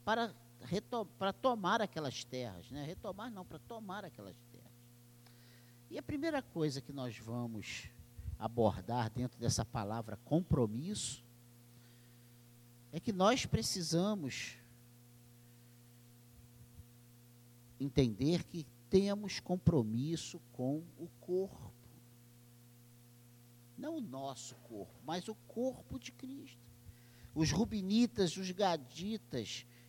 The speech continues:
tinham rebanhos muito grandes e tinham pedido a Moisés que fica-, para ficarem a-, antes do Jordão, aquém do Jordão. A meia tribo de Manassés pediu a mesma coisa.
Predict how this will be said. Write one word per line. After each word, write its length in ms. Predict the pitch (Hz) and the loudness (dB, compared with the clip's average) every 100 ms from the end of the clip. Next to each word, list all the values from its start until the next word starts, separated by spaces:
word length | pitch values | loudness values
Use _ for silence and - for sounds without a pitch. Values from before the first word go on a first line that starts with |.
| - | -2
tinham 360 | - 220 247 208 | 2 2 4 4
rebanhos 640 | 220 165 160 202 214 165 | 4 4 4 4 4 -2
muito 300 | 180 202 202 | -4 -8 -6
grandes 460 | 160 190 240 226 185 | 0 2 2 0 -4
e 60 | |
tinham 200 | - 226 | -2 -2
pedido 460 | 214 208 196 220 233 | -2 -6 -4 0 0
a 40 | |
Moisés 520 | 233 196 175 196 233 | 2 0 0 0 0
que 80 | - | -6
fica-, 580 | - 262 - - 240 - - - - | -14 -18 -18 -10 -10 -10 -14 -20 -4
para 160 | 233 240 | -2 -2
ficarem 680 | 233 - 233 240 262 208 - | -6 -2 0 2 0 -6 -8
a-, 240 | 127 208 - | -2 -2 -2
antes 360 | - 254 254 190 | 4 4 4 -4
do 100 | 196 | -2
Jordão, 540 | 180 147 123 165 165 | 2 4 4 2 2
aquém 360 | 160 - 240 269 | 2 0 -2 -2
do 120 | 208 | -4
Jordão. 580 | 185 160 127 135 120 101 - - - - | -4 -2 -2 -6 -8 -10 -14 -16 -16 0
A 80 | 160 | 4
meia 240 | 240 254 | 10 10
tribo 260 | - 254 233 | 8 2 2
de 100 | 220 | 0
Manassés 600 | 247 226 190 226 254 254 | 0 0 0 2 2 2
pediu 280 | 214 208 247 | -2 2 2
a 40 | |
mesma 380 | 233 247 240 240 | 2 -4 -8 -10
coisa. 560 | - 233 247 247 165 | -10 -4 -4 -4 -8